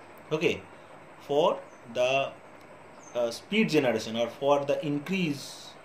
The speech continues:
in speed of turbine. Okay, so we are, uh, because of the power generation. So I think you, you are having a good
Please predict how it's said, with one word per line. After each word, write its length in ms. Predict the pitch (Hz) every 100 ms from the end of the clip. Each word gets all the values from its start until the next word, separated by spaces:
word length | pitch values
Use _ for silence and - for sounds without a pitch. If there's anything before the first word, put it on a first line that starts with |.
| -
in 100 | 143
speed 500 | 135 - 147 107 - - -
of 260 | 127 - -
turbine. 420 | 110 107 98 92 - - - -
Okay, 240 | 160 110 - -
so 120 | - 135
we 100 | 131
are, 120 | 127 127 -
uh, 360 | 131 120 113
because 260 | 123 127 120
of 120 | 110
the 100 | 175
power 320 | - 120 113 110
generation. 500 | 110 104 98 107 92 - - - - - - - - - - - - - - - - - -
So 160 | - 165
I 80 |
think 380 | 180 233 233 208 - - -
you, 340 | 180 185 185 -
you 160 | 156 160
are 60 |
having 280 | 151 156 160
a 240 | 151 143 - - - - - 131
good 240 | 165 170